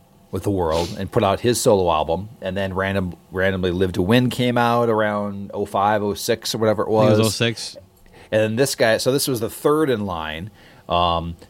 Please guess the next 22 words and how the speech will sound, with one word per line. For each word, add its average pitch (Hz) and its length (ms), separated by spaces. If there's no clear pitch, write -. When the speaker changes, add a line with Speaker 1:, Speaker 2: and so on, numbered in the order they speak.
Speaker 1:
to - 80
kinda 98 220
just 90 200
come 101 160
out. 92 320
And, 90 160
and 95 140
if 98 100
I 104 40
remember 107 300
right, 90 280
since - 160
this 113 140
came 120 180
out 98 80
in 78 80
oh 98 100
seven, 104 400
this - 140
was 104 100
before 101 560
Ace's 92 800